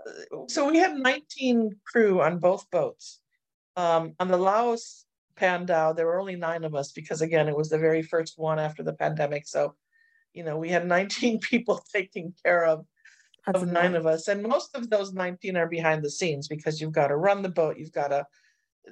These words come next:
Speaker 1: you know, b-, big kitchen, you've got to, you know, people cleaning. So the front-facing staff isn't obviously nineteen. Um, but, you know, you get to know the front-facing staff very quickly. They, they very quickly get to know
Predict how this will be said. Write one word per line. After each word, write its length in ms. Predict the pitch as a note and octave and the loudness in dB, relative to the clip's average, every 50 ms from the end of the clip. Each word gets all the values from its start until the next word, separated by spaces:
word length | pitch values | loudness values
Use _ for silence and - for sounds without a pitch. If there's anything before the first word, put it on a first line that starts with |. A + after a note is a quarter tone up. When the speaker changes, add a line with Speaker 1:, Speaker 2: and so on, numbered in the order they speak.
| _ _ - | _ _ -14
Speaker 1:
you 140 | - G3 F3+ | -10 -8 -6
know, 260 | E3 D#3+ D3 C#3 D#3 - - | -4 -4 -4 -6 -8 -10 -8
b-, 160 | F#3 F#3+ - | -8 -6 -4
big 320 | - F3 G#3+ A3 G#3+ - | -2 2 2 0 0 -2
kitchen, 580 | - - G3+ F#3+ - - G3+ F3 E3+ E3 D#3+ D#3 | -4 -4 -4 -2 -2 -2 0 0 0 0 -4 -6
you've 260 | A#2 A2+ D#3+ E3 E3 D#3+ | -6 -6 -8 -6 -2 2
got 320 | E3+ D#3 D3+ D3+ D3+ _ | 2 4 2 2 -2 _
to, 320 | - D#3+ D#3 D3+ D3+ D3+ D3 - | -8 -6 -6 -4 -4 -6 -8 -10
you 80 | D#3+ | -10
know, 120 | D#3 D3+ D3+ | -10 -10 -10
people 320 | - E3+ E3 - E3+ E3 | -12 -14 -8 -8 -8 -8
cleaning. 440 | - - F3 E3 D#3+ D#3 D3+ D3+ D3+ | -8 -8 -6 -4 -2 -2 -2 -2 -4
So 400 | D#3 - F3+ D#3+ D#3 D#3 D#3 D#3 _ _ _ _ - | -4 0 2 4 4 4 2 -2 _ _ _ _ -8
the 80 | A#3+ A#3+ | -6 -2
front-facing 680 | - F#4 E4 E4+ E4 D#4+ - A#3+ A3 A3 - F#3+ F#3 F3+ | 2 2 2 2 2 0 -2 -2 -2 -2 -4 -6 -6 -6
staff 360 | - - F3+ D#3 D#3 D#3 F3 | 0 2 2 2 2 2 -2
isn't 240 | E3 D#3+ D#3 D3+ D3+ | -2 -2 -2 -4 -2
obviously 480 | C#3 C#3 C#3+ D3 C#3 C3+ - - D3 C#3+ | -2 -2 -2 -2 -4 -4 -4 -8 -8 -6
nineteen. 460 | C#3+ C3 A#2+ A#2+ A#2 - C3 A2+ - _ _ _ _ _ _ _ _ _ _ _ - - | -4 -4 -6 -6 -8 -10 -12 -12 -14 _ _ _ _ _ _ _ _ _ _ _ -4 0
Um, 500 | F#3+ F#3 F3+ F3 E3+ E3+ E3+ E3+ F3+ - _ _ - | 0 2 2 2 0 -2 -4 -10 -14 -18 _ _ -8
but, 460 | F#3+ F#3 F3+ F3+ G#3 G3 F#3+ F#3+ F#3 - | -6 -6 -2 4 4 4 4 4 2 -2
you 100 | - G#3 | -8 -6
know, 80 | F#3+ F#3 | -4 -4
you 140 | F#3 G3 G3+ | -4 -4 -2
get 200 | C4 F4 F4 - | -2 -4 -2 -2
to 120 | - D#4 | 0 2
know 340 | A#3+ G#3+ G3+ G3+ G3 G3 F#3+ | 4 6 6 6 4 4 2
the 200 | F#3 F#3 F3+ E3+ | 4 4 2 2
front-facing 680 | F3 - F#3 F3+ F#3+ G3+ - - F3 E3+ E3 - E3 D#3+ | 2 0 -2 -2 -2 -2 -4 -4 -4 -4 -4 -6 -8 -10
staff 400 | D#3 - - E3 D#3 D3+ D3+ D#3 - | -6 0 2 4 4 4 2 -2 -2
very 300 | - G3 G3+ G3 F3+ D#3+ | 0 2 2 2 2 0
quickly. 500 | D#3+ - E3 D#3 D#3 - D#3+ D3 D3 D3 - | 0 -2 -2 -2 -2 -2 -2 -2 -2 -2 0
They, 120 | D#3+ D#3+ - | -2 -2 -2
they 200 | - - F#3 F#3 | 0 0 0 0
very 400 | F3+ F#3 F#3+ F#3+ F#3+ F#3 F3+ _ - | 2 2 2 2 2 0 -2 _ -10
quickly 300 | F3 E3+ - F3 E3+ E3 | -14 -12 -10 -10 -8 -4
get 220 | D#3+ E3 D#3+ D#3+ - | -2 -2 -2 -2 -4
to 80 | F#3 | -4
know 380 | E3+ E3 D#3+ D#3 D#3 D#3 D#3 | 0 2 2 4 4 2 0